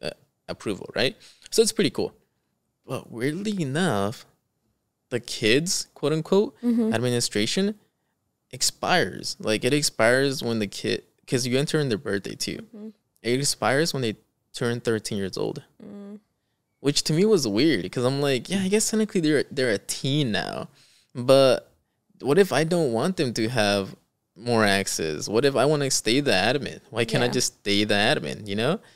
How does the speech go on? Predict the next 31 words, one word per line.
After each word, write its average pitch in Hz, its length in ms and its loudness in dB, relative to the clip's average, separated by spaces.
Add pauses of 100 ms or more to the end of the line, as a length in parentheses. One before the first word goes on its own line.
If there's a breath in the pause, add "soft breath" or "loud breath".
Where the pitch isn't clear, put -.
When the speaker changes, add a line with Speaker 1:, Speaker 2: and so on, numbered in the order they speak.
(240 soft breath)
Speaker 1:
So 156 240 4
that, 190 120 -10
I 196 60 4
thought 220 140 0
that 214 80 4
was 127 140 2
weird, 143 160 2
'cause 127 140 0
it's, - 340 0
it's - 260 -2
more 139 220 0
like, 165 360 -2 (320)
it's 123 160 -4
not 151 340 0 (100)
advertised 113 540 2
as 95 320 -2
kid, 98 540 0
blah, 95 120 -6
blah, 90 60 -4
blah. 101 120 2
It's 85 200 2
advertised 123 340 0
as 104 100 -4
parental 101 380 -4
control. - 360 -6 (300)
Speaker 2:
Mm-hmm. 214 260 -14
Speaker 1:
Which 120 300 -2 (100)
parental, 147 340 2 (100)
I'm 135 100 0
still 196 340 8
Speaker 2:
Yeah. 202 40 2